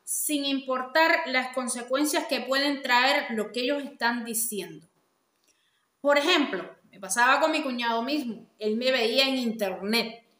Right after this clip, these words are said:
A él le daba rabia, le daba genio. Y cuando me veía,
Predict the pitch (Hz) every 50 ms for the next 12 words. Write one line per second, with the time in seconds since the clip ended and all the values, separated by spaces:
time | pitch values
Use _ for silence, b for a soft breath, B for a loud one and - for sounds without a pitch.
0 | _ _ - 196 196 196 202 214 202 208 208 208 208 190 - - - - - 214
1 | 240 254 233 208 190 190 190 185 180 180 180 180 196 202 - - - 220 247 262
2 | 254 247 214 190 170 165 160 160 _ _ _ _ _ _ _ _ _ _ _ _
3 | - 226 226 233 233 233 214 208 214 208 208 202 190 185 185 185 185 190 254 302
4 | 302 247 233 277 330 -